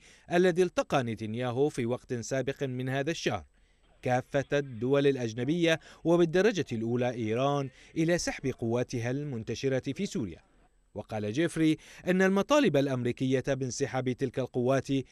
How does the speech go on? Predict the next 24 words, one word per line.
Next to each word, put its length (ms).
لا 180
تشمل 440
الوجود 460
الروسي 580
المتمثل 840
بنقطة 600
الإمداد 500
المادي 640
التقني 720
في 140
طرطوس 640
والقاعدة 720
الجوية 520
في 320
حميميم. 420
كذلك 460
بيّن 420
جيفري 460
أن 180
القوات 460
الإيرانية 720
موجودة 760
في 160
سوريا 460